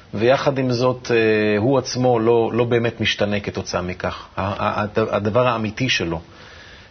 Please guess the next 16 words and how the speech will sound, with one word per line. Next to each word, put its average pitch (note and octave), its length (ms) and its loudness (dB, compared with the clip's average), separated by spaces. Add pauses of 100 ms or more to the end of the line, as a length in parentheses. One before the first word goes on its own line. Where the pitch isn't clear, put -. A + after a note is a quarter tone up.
(100)
ואפשר F#2 1700 -2
להביא A2+ 260 0
איתו A2 160 -6
חפצים B2+ 640 -4
מה-, A2 220 0
מה-, G#2 480 0
מהבית G#2 480 0
הקודם, G2+ 540 -2
אפשר D#3 260 -2
לסייע B2+ 840 0
לו F3 120 2
להסתגל A#2+ 520 -2
כמה A2+ 240 -2
שיותר G#2+ 340 -2
מהר G2+ 220 0
לשינוי, A#2 600 -2